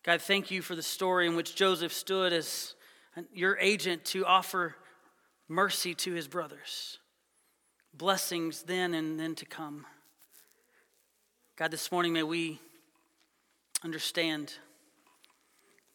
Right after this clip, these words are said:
that right now, if your Holy Spirit is convicting us of sin, that it is a good thing that we can respond in faith to Christ, our Savior, and you are faithful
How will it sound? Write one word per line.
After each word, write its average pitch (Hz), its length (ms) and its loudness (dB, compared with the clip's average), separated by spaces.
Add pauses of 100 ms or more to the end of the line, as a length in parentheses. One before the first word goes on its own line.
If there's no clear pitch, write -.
(120)
that 170 120 -6
right 175 180 4
now, 185 200 10
if 170 100 2
your 190 100 4
Holy 175 200 2
Spirit 185 240 6
is - 80 0
convicting 175 460 2
us 160 140 2
of 170 100 -6
sin, 190 320 0
that 170 100 4
it 170 40 0
is 160 140 -4
a 170 60 -2
good 196 260 2
thing 185 320 2
that 160 160 0 (260)
we 185 120 4
can 190 140 2
respond 202 760 6
in 202 240 -2
faith 190 480 0
to 185 80 -8
Christ, - 680 2 (680)
our 170 60 -6
Savior, 185 580 0 (1160)
and 165 80 -8
you 170 40 -4
are 160 60 -4
faithful 180 600 -6